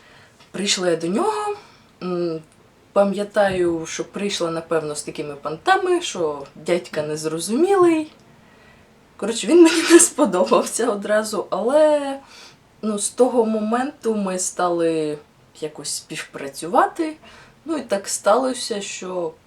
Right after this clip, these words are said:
от залишилась я там, чому, я не знаю.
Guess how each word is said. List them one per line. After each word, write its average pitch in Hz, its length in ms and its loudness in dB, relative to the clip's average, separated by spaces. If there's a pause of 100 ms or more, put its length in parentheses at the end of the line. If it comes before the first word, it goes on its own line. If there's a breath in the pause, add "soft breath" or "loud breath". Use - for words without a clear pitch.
(2000)
от - 160 -14
залишилась 247 600 6
я 185 80 -4
там, 160 260 -6
чому, 294 320 6
я 190 140 4
не 196 160 -4
знаю. 370 540 -2